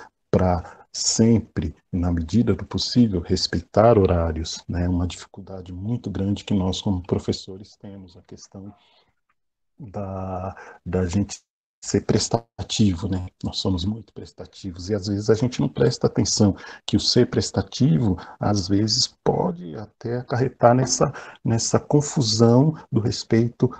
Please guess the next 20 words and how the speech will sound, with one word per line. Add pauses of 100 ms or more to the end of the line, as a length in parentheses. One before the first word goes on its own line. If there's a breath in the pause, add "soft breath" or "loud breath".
(100 loud breath)
à
nossa
individualidade,
né? (880 soft breath)
E, (200)
e
filhos? (540)
Como
é
que
é (320 loud breath)
o
home
office
pra
quem
tem
filho
em
casa?